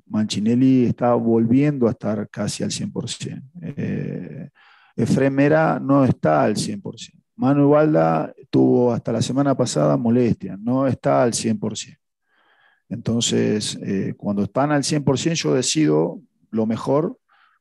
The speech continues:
de, de, de, de los, las características que vamos a tener en los jugadores que vamos a tener.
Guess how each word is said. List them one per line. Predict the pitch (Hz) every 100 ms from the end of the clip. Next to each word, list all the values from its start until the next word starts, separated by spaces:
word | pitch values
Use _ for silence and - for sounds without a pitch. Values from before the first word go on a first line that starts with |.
| _
de, | - 107 95 90 104
de, | 104 - - 87 -
de, | 98 90
de | 92 107
los, | 110 110 107 104 101 107
las | 110 113
características | 107 107 104 127 135 139 120
que | -
vamos | 120 113 110 104 - -
a | 123
tener | 104 107 131 135
en | 113
los | -
jugadores | 101 107 117
que | -
vamos | 110 104
a | 101
tener. | -